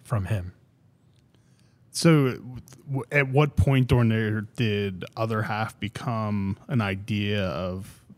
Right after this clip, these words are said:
Speaker 2: that you were going to open?
Speaker 1: Um,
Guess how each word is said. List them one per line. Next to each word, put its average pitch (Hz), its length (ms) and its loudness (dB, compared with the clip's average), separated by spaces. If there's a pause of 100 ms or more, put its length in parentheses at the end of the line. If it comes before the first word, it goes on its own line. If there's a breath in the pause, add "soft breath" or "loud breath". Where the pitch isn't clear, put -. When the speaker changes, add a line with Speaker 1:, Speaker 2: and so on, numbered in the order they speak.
(540)
Speaker 2:
that 107 260 -8
you 107 80 -6
were 110 60 -4
going 104 220 -6
to 95 80 -8
open? 104 420 -6 (1400 soft breath)
Speaker 1:
Um, 208 880 2